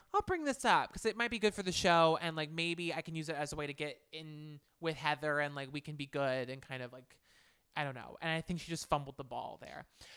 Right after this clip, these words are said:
At the same time, like, rewatching Heather kind of go after Shannon, be like,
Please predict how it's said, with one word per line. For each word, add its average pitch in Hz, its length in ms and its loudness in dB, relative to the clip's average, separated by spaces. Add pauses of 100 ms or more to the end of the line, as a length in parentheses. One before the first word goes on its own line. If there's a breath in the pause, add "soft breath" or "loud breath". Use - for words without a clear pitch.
(240 loud breath)
At 208 160 6
the 214 60 -8
same 240 220 -4
time, 202 420 -4
like, 233 160 -2
rewatching 208 500 -4
Heather 180 280 -4
kind 190 180 -6
of 156 140 -6
go 143 220 -2
after 151 520 -6
Shannon, 160 240 -8
be 151 80 -6
like, 135 140 -4